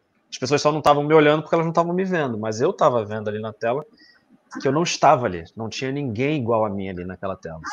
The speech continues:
Então, assim, é, é a sensação do não pertencimento, que é, que permeia, sei lá, uma parte imensa da comunidade, da, da vida, das vidas na comunidade preta, né?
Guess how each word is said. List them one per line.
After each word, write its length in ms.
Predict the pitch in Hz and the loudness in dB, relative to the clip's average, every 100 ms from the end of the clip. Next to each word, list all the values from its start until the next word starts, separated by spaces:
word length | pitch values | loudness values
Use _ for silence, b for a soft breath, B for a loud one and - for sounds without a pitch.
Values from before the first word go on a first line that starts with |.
| - | -10
Então, 180 | 101 120 | -8 -8
assim, 340 | 123 135 110 90 _ _ _ _ - _ _ - - _ - | -6 -6 -8 -10 _ _ _ _ -20 _ _ -20 -20 _ -14
é, 280 | 82 80 95 | -8 -8 -4
é 20 | |
a 60 | 90 | -6
sensação 460 | - 110 120 - | -6 -6 -8 -6
do 120 | 135 135 | -4 -4
não 180 | 135 | -4
pertencimento, 920 | 156 156 - 151 - 170 117 104 - - | -4 -8 -8 -10 -8 -8 -8 -10 -14 -14
que 100 | - | -6
é, 180 | 98 90 | -6 -6
que 120 | - | -10
permeia, 760 | 98 - 123 123 127 135 143 160 B B B B _ _ _ _ _ _ _ _ _ _ _ - - _ 165 160 - _ | -18 -2 -2 2 2 4 2 -2 B B B B _ _ _ _ _ _ _ _ _ _ _ -18 -18 _ -8 -8 -10 _
sei 220 | - - | -6 -6
lá, 320 | 104 104 107 117 139 - | -8 -10 -12 -14 -14 -6
uma 240 | 147 151 | 2 2
parte 400 | - 151 - 156 | 4 0 0 -6
imensa 380 | 135 143 143 120 | -4 -4 -4 -4
da 100 | 113 | -4
comunidade, 540 | - 110 113 107 101 | -4 -6 -2 -2 -2
da, 160 | 101 98 | -2 0
da 140 | 107 | 0
vida, 380 | 101 123 120 107 | 0 -2 -2 -4
das 180 | - 107 | -4 -6
vidas 280 | 101 113 107 | -4 -6 -6
na 100 | 110 | -8
comunidade 440 | 107 107 104 98 | -14 -10 -8 -8
preta, 300 | - 92 82 | -10 -12 -12
né? 60 | 90 | _